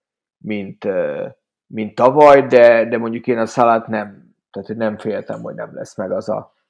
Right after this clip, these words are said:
húsz fölötti, harminc környéki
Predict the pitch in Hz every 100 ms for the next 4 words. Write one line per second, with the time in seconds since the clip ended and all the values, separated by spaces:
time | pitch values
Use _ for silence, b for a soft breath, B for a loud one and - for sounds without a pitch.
0 | _ - 117 117 - - _ _ - 123
1 | 123 117 - 120 117 113 - _ _ _
2 | _ _ _ 113 110 110 110 107 - 113
3 | 98 104 113 107 - 104 113